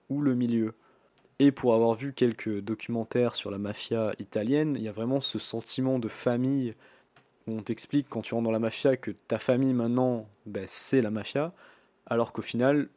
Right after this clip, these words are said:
cette famille-là n'agit que pour elle-même, et quand il faut liquider quelqu'un ou se séparer de quelqu'un, eh ben, ce sera fait sans aucun problème et aucun scrupule. Et c'est ce qui se passe un peu avec De Niro.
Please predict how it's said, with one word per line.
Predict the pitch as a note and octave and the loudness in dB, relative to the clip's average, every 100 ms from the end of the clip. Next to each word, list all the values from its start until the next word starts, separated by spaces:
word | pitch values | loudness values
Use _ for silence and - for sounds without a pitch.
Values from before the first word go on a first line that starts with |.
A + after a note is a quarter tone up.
| _ - | _ -10
cette | - - | -8 -4
famille-là | A2+ A2 A2 B2+ C#3 C3 | -4 -2 2 2 4 0
n'agit | A#2 A2 G#2+ B2+ | -2 -4 -4 -4
que | - | -2
pour | A#2+ A#2+ A2 | -2 2 4
elle-même, | A2 C#3 C#3 A2+ - - | 4 4 2 0 -4 -8
et | G#2+ G2+ | -6 -6
quand | - A#2+ A2+ | -4 -6 -6
il | - | -4
faut | - A#2+ | 2 2
liquider | A2+ A2 A#2 A2+ | 2 -4 -4 -2
quelqu'un | A2+ A2 B2+ B2 A#2+ - - _ - | -2 0 2 2 0 -8 -20 _ -18
ou | A#2 - - | -18 -18 -10
se | - | -6
séparer | A#2 B2+ B2 A#2 | 0 2 4 2
de | |
quelqu'un, | G#2+ G#2 C3+ | 2 -2 -2
eh | |
ben, | A2+ | -2
ce | G#2 G#2 | -4 -6
sera | - G2+ | -6 -6
fait | - C3+ C3+ | 0 0 2
sans | - B2+ C3 A2+ A2+ | 0 2 2 0 -4
aucun | A2 B2+ A#2+ | -2 0 -2
problème | - A#2+ A#2 C3 B2+ | 0 2 4 2 0
et | A2+ | -2
aucun | A2 A#2+ | -2 -2
scrupule. | A#2+ - - - A#2 G#2 - - _ | -4 -4 -4 -2 -2 -4 -8 -20 _
Et | G#2+ | -8
c'est | - A2+ | -6 -4
ce | |
qui | - | -4
se | - | 0
passe | C3 B2+ | 2 2
un | |
peu | A#2+ | 2
avec | C3 A2 | 2 2
De | A#2+ | 0
Niro. | A#2+ A#2 C3 D#3+ | 2 2 2 0